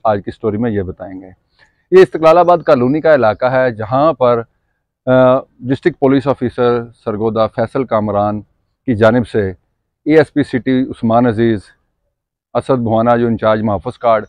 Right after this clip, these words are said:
और फैक्ट्री एरिया पुलिस को भेजा जाता है। वहाँ पर ये घर पे जाते हैं और घर पर जाकर दरवाज़ा नॉक करते हैं। दरवाज़ा ना खुलने की सूरत में दरवाजे को हिलाया जाता है और क-, कुछ देर बाद दरवाज़ा खुलता है तो पुलिस अंदर जाती है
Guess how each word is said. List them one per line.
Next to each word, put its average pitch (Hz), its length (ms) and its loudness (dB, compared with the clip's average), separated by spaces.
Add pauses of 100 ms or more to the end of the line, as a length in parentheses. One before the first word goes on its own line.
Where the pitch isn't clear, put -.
(140)
और 170 80 -2
फैक्ट्री 160 340 -2
एरिया 156 180 4
पुलिस 151 400 2
को 185 120 2
भेजा 120 260 0
जाता 98 340 -2
है। 85 80 -10 (760)
वहाँ 180 300 6
पर 190 220 4
ये 185 200 6
घर 127 240 -2
पे 160 140 2
जाते 135 300 2
हैं 131 220 -2 (520)
और 180 120 4
घर 139 220 0
पर 165 200 0
जाकर 135 600 4 (380)
दरवाज़ा 131 380 6
नॉक 131 260 4
करते 113 240 -4
हैं। 123 240 -4
दरवाज़ा 147 340 4
ना 175 180 4
खुलने 165 280 0
की 151 100 -2
सूरत 147 300 -2
में 147 180 0
दरवाजे 135 380 2
को 131 140 -2 (800)
हिलाया 139 320 8
जाता 143 320 6
है 139 60 6
और 147 80 4
क-, 156 300 -8
कुछ 143 140 -6
देर 143 180 4
बाद 139 160 4
दरवाज़ा 131 320 4
खुलता 135 280 0
है 139 60 0
तो 135 80 0
पुलिस 135 300 -4
अंदर 135 220 0
जाती 123 340 -2
है 123 160 0